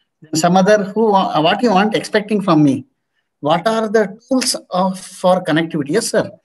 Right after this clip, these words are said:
Yes, we, there are various tools are there for connectivity. So many platforms are there. I will tell you now how to make the people to connect. Okay, then some more I am expecting, some more, one or two. Connectivity tools are very essential now.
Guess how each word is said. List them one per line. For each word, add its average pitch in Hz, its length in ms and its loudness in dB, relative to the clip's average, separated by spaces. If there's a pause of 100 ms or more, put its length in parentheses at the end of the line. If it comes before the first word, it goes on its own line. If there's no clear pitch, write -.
(300)
Yes, 185 280 -4
we, 143 160 0
there 143 200 0
are 175 140 4
various 175 380 0
tools 190 280 -4
are 165 160 2
there 156 160 2
for 151 200 -4
connectivity. 147 680 -2
So 147 200 -4
many 160 200 0
platforms 160 540 -2
are 135 160 -6
there. 160 280 -2 (320)
I 139 160 0
will 143 140 0
tell 139 160 -2
you 131 240 0
now 127 220 -4
how 135 140 -2
to 127 320 -4
make 131 220 -2
the 131 120 -4
people 127 400 -8
to 123 160 -10
connect. 113 420 -12 (920)
Okay, 139 340 -6
then 185 400 -2 (1300)
some 190 120 0
more 214 180 4
I 196 40 2
am 170 160 2
expecting, 156 480 -4
some 156 200 -2
more, 143 240 0
one 151 220 2
or 143 180 0
two. 143 300 -4
Connectivity 196 600 -4
tools 185 340 -4
are 139 140 -4
very 139 200 -2
essential 139 460 -6
now. 147 260 -10